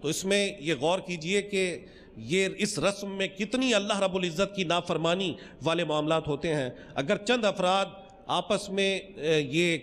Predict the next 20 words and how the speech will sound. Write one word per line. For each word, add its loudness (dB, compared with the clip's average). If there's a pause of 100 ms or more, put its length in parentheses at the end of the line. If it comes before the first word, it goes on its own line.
कमिटमेंट 0
कर 2
लें, 2
ये 0
मुआहिदा 2
कर 0
लें -2
कि 4
फ़लाँ 2
की -8
फ़लाँ 0
के -4
साथ 0
निस्बत -2
तय 4
कर 0
दी -4
जाती 0
है, 2 (360)
उसमें 0